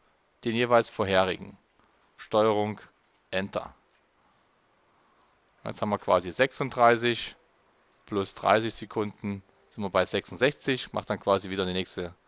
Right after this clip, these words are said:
Minute auf und so weiter. Ja, zum Schluss noch die Summe. Gehen wir hier auf Wo haben wir's?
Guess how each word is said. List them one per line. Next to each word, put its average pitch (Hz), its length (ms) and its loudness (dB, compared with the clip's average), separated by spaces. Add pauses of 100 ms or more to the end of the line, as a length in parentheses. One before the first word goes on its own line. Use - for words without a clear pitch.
(200)
Minute 127 380 0
auf 110 380 2 (400)
und 104 260 -6
so 90 140 -6
weiter. - 400 -12 (4000)
Ja, 117 320 10 (760)
zum 131 220 -2
Schluss 190 240 4
noch 160 180 2
die 117 120 -2
Summe. 113 340 2 (2500)
Gehen 120 280 0
wir 123 80 0
hier 117 300 0
auf 107 420 2 (440)
Wo 90 80 -8
haben 104 120 -4
wir's? - 460 -4